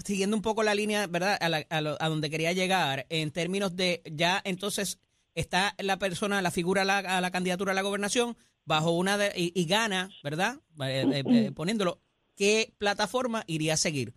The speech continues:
Speaker 1: La de cuál de los partidos, o sea, en la práctica, ¿cómo funcionaría esto de prevalecer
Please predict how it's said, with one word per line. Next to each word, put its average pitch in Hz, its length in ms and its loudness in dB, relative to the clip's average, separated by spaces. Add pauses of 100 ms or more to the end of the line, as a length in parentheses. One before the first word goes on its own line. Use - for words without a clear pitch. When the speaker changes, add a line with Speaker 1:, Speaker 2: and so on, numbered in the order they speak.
(300)
Speaker 1:
La 143 160 -2
de 147 240 -2
cuál 165 240 0
de 190 80 -2
los 185 140 0
partidos, 147 600 -4
o 151 60 -10
sea, 156 180 0
en 170 220 0
la 156 220 0
práctica, 180 560 -2
¿cómo 180 260 -4
funcionaría 196 800 0
esto 220 220 -4
de 156 120 -2
prevalecer 147 640 -4